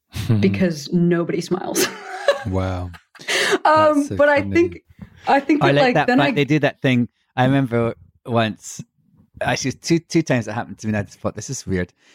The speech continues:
Speaker 3: was once with a bun-, bunch of, um, comedians watching, you know, in, in a show or something I was doing, and there was,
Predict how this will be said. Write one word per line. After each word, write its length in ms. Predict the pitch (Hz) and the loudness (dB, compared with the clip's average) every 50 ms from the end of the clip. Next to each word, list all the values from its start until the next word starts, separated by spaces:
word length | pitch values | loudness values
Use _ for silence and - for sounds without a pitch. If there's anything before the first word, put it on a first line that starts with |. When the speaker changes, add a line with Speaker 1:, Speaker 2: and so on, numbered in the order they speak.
| _ _ | _ _
Speaker 3:
was 160 | - 123 98 110 | -6 -4 -2 0
once 280 | 127 131 123 - - | 0 0 0 -2 -4
with 120 | 127 107 104 | -4 -4 -4
a 60 | 104 | -4
bun-, 240 | - 110 110 - - _ | -4 -4 -4 -4 -6 _
bunch 280 | 98 113 101 - - - | -6 -6 -6 -6 -8 -10
of, 240 | 98 - - - - | -10 -12 -10 -4 -2
um, 320 | 104 98 95 95 92 82 - _ _ _ _ _ _ _ _ - | -2 0 0 -2 -4 -6 -8 _ _ _ _ _ _ _ _ -2
comedians 440 | - 120 113 104 98 98 92 - | 0 2 2 2 0 -4 -6 -4
watching, 480 | 107 104 - - - 107 101 98 95 92 _ _ - | -4 -4 -4 -4 -4 -2 0 -2 -2 -4 _ _ -4
you 100 | 113 110 | -2 0
know, 80 | 107 | 0
in, 160 | 110 107 107 110 | 2 2 0 0
in 160 | - 110 107 | 0 -2 -4
a 80 | 101 | -4
show 340 | 92 - - - 117 107 101 | -4 -4 -2 0 0 0 0
or 140 | 95 92 87 | 0 -2 -4
something 280 | - - 104 95 92 95 | -6 -6 -6 -4 -4 -4
I 40 | |
was 100 | 90 87 | -6 -6
doing, 240 | - - 101 98 95 | -6 -4 -4 -4 -2
and 80 | 95 92 | -4 -6
there 60 | 87 | -6
was, 180 | 85 - - | -8 -10 -12